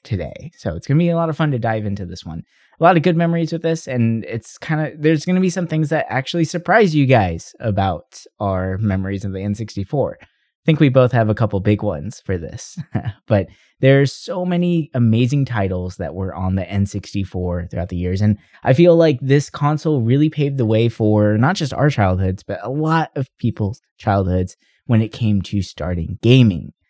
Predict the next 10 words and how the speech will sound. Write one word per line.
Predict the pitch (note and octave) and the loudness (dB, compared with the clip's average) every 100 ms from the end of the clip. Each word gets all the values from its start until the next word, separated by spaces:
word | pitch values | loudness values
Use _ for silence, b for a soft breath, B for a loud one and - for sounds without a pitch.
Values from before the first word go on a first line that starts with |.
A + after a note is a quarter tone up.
| _ _ _ - | _ _ _ 0
And | B2+ C3 | 2 2
a | G#2+ | 2
lot | C3 E3 | 2 2
of | G3+ | 2
the | D#3 | 0
best | G#2+ A#2 - | 0 -4 -2
franchises | A2+ D#3+ D#3+ G2+ G2 G2 G2 - - | -2 0 2 2 2 0 -2 -6 -16
started | - - - F2+ G#2+ B2+ | -20 -14 -10 -6 -6 -6
right | E2+ A2 | -6 -6
here. | A2+ E3+ G3+ - | 0 0 0 -4